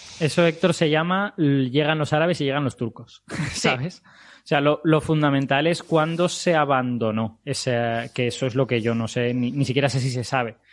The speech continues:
Speaker 1: Pero hubo, eh, largos periodos en el, la vida del Imperio Oriental, del Imperio Romano que hoy llamamos bizantino, eh, en los que la capital apenas tenía control sobre muchas zonas de Anatolia.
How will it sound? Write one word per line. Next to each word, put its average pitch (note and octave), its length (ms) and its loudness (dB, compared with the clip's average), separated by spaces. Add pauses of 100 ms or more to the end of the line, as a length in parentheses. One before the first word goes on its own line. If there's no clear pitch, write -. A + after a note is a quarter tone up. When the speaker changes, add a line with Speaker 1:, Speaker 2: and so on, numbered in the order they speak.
(240)
Speaker 1:
Pero C#3 420 0 (120)
hubo, D#3+ 580 2
eh, C#3+ 420 0
largos D3 460 0
periodos C3+ 720 -2
en C3+ 240 -2
el, B2+ 420 0
la B2 100 2
vida C3 220 0
del B2+ 120 -2
Imperio B2+ 300 0
Oriental, B2+ 440 0
del A#2 340 -2
Imperio A#2+ 520 0
Romano B2 560 0 (120)
que - 100 -2
hoy B2 60 -2
llamamos A#2+ 340 -2
bizantino, C3 440 -4 (380)
eh, C3+ 520 2 (600)
en D#3+ 180 4
los D3+ 200 2
que D3 420 0 (340)
la C#3+ 220 0
capital C#3 480 -2
apenas E3+ 340 -2
tenía E3 240 0
control C#3+ 520 -2
sobre C3 280 -2
muchas C3 300 -4
zonas C3 240 -2
de B2+ 60 -2
Anatolia. A2+ 440 -6